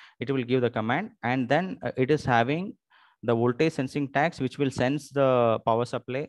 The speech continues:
at, uh, both the sources. The advantage here is that it will sense all the three-phase loads, unlike, uh, certain, uh, manufacturers only give a single-phase, uh, sensing. We give three-phase sensing. Then all the features of, uh, uh, Attis are, that is the padlocking in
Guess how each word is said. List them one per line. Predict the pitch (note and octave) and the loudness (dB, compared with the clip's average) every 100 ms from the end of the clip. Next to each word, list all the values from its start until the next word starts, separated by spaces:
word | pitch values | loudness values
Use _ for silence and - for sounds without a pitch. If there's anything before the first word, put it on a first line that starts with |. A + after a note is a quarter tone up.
| - | -2
at, | A#2+ B2+ - | 0 0 2
uh, | A2+ G#2+ G#2 - - | 2 4 2 -4 -12
both | A#2 C3 | -4 -2
the | C3+ | -2
sources. | - A#2 - F3 - - _ _ - - - | -2 -2 -2 -6 -8 -16 _ _ -20 -20 -8
The | - B2 | -4 -2
advantage | B2 D#3 F3 G3 | 0 0 0 -2
here | - D#3+ | -2 -2
is | D#3 D#3 | -2 -2
that | D3+ F3+ | -2 -2
it | - D#3+ | -2 -4
will | E3+ | -4
sense | E3 D3+ E3 | -2 -4 -2
all | - C#3 D3+ | -2 -2 -2
the | |
three-phase | D3+ C#3 C#3+ C#3+ B2 | -4 -6 -4 -4 -4
loads, | A2 G#2 - - | -4 -4 -6 -10
unlike, | B2+ B2+ C#3 C3+ | -6 -2 -2 -2
uh, | B2 A#2 A2+ | 0 0 -2
certain, | A2 B2 B2 B2+ A#2+ | -2 -4 -4 -6 -8
uh, | B2+ A#2 A2+ | -8 -8 -8
manufacturers | A2+ A2+ A#2 A#2 A#2+ A#2 | -8 -10 -10 -10 -10 -10
only | A#2 A#2+ | -10 -12
give | A#2 A#2+ A#2+ | -10 -10 -10
a | A2 | -14
single-phase, | - A#2 A2+ A2+ - | -12 -12 -10 -12 -12
uh, | B2 | -14
sensing. | - A2 - F#3+ - | -12 -12 -12 -14 -12
We | B2+ | -12
give | A#2+ C3+ - - | -10 -12 -12 -12
three-phase | A#2+ A#2+ A2 | -12 -10 -12
sensing. | G#2+ - F#3+ C4 _ _ _ _ _ _ _ _ _ | -12 -12 -14 -14 _ _ _ _ _ _ _ _ _
Then | A#2 D3+ G3+ - - | -4 -4 -4 -8 -2
all | C#3+ F#3 | 0 2
the | F#3 | -2
features | - D3+ D#3+ D#3 | -6 -6 -6 -6
of, | D#3 D3 - | -4 -4 -4
uh, | C3 A#2+ A#2 A2 - _ - | -2 0 0 -2 -6 _ -10
uh, | A2+ - | -8 -6
Attis | B2+ C#3+ C3 | -6 -6 -6
are, | A#2 G#2+ G#2+ | -4 -4 -4
that | A2+ | -4
is | A#2+ A2+ | -4 -6
the | A#2 A2+ A2 | -4 -4 -2
padlocking | A2+ A2+ A#2 A2+ A#2+ A#2 | -2 -2 -4 -6 -6 -6
in | A2+ | -6